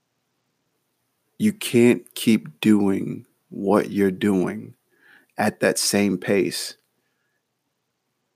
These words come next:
without being able to treat yourself in the process. If you keep giving and giving and giving and giving and giving and giving and giving,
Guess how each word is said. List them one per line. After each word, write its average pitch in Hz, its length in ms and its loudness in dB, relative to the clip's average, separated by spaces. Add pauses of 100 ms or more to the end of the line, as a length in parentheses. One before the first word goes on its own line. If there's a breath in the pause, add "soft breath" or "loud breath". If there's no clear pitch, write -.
(360)
without 101 680 0 (440)
being 101 400 -2
able 104 580 -4 (360)
to - 180 -6
treat - 460 -4
yourself 95 480 -2
in - 80 -6
the 82 80 -8
process. - 720 -6 (2000)
If - 160 -4
you 113 80 -2
keep 107 340 -2
giving 101 420 2
and 95 140 -2
giving 95 380 0
and 90 140 -6
giving 90 360 -4
and 87 100 -6
giving 87 320 -6
and 87 140 -8
giving 90 300 -6
and 92 120 -6
giving 92 300 -4
and 92 140 -6
giving, 92 340 -2